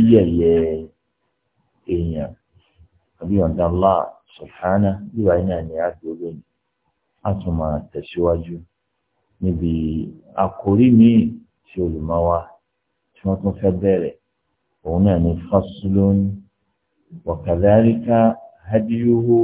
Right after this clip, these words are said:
fi ta'am sallallahu alaihi wasallam. Wọ́n fẹ́ sàlàyé bó la Nábì jẹun, gbogbo tó ní ṣe pẹ̀lú oúnjẹ, oúnjẹ wo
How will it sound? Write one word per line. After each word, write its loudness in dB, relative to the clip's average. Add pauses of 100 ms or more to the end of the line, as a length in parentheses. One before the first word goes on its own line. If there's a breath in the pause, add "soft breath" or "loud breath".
fi -12 (180)
ta'am 2 (580)
sallallahu -2
alaihi -6
wasallam. -10 (600)
Wọ́n -8
fẹ́ 0
sàlàyé 0 (580)
bó 6
la 6
Nábì 2 (160)
jẹun, -2 (1040)
gbogbo -6
tó -4
ní 2
ṣe -8 (100)
pẹ̀lú -10
oúnjẹ, -4 (140)
oúnjẹ 2
wo 4